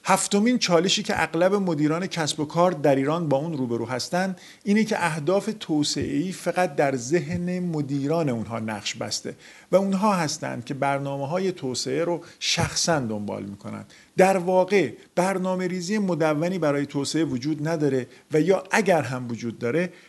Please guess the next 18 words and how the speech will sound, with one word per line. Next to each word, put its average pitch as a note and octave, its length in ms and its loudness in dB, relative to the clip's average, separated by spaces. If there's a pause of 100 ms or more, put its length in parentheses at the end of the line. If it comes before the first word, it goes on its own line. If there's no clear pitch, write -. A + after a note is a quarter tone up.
(120)
کل G3 500 4
سازمان A#2+ 680 -4
برای C#3 220 0
به D3+ 120 -4
نتیجه B2 380 -8
رسوندن A2+ 460 -8
اون D3 260 -6
درگیر B2 540 -2
نیست. C3 560 -6 (160)
این F3 160 2
اتفاق D3+ 520 0
باعث D#3 300 -2
می‌شه F#3 260 -4 (380)
مدیر C#3 520 0 (320)
به C#3+ 100 6
تنهایی C3+ 720 -4 (260)
هم B3+ 360 2
در D3 200 2